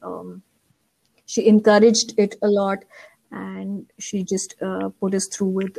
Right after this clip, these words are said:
all, you know, the people in her lab who were wo-, working on this stuff, and, and it was a great collaboration, uh, in all. So, eh,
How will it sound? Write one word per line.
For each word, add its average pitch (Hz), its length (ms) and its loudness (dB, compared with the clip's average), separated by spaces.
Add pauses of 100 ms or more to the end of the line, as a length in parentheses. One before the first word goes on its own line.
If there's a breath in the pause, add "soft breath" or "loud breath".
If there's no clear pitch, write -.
all, 190 480 -6 (920 soft breath)
you 190 180 0
know, 190 300 -2
the 190 260 -6
people 196 300 2
in 196 160 4
her 208 160 4
lab 196 360 2
who 202 200 0
were 208 180 8
wo-, 196 260 0
working 196 420 -2
on 190 140 -4
this 196 220 -4
stuff, 190 440 -10
and, 190 180 -12
and 220 140 2
it 269 120 2
was 277 540 4
a 214 60 0
great 190 300 0
collaboration, - 840 -16 (180)
uh, - 280 -18
in 196 120 -12
all. 196 180 -20 (680 soft breath)
So, 226 600 6 (100)
eh, 254 260 -6